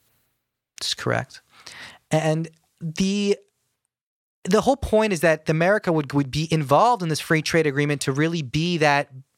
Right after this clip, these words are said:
that really, that big brother daddy who trades with the, the, all of these small countries in Asia,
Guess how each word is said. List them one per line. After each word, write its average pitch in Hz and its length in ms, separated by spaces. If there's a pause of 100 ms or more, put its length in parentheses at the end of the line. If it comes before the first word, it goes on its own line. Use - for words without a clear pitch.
(1040)
that 160 220
really, 170 300
that 151 220
big 165 200
brother 151 320
daddy 139 420
who 127 100
trades 135 360
with 123 120
the, 139 180
the, 135 180
all 147 200
of 139 80
these 135 100
small 131 180
countries 120 440
in 117 80
Asia, 117 340